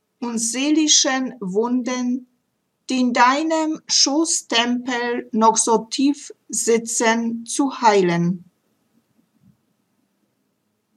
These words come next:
und in deine kraftvolle, authentische, wilde Weiblichkeit wieder zurückzukehren.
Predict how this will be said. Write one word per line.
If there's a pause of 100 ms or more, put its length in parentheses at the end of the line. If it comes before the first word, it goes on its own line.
und
in
deine
kraftvolle, (580)
authentische, (180)
wilde (280)
Weiblichkeit (520)
wieder
zurückzukehren.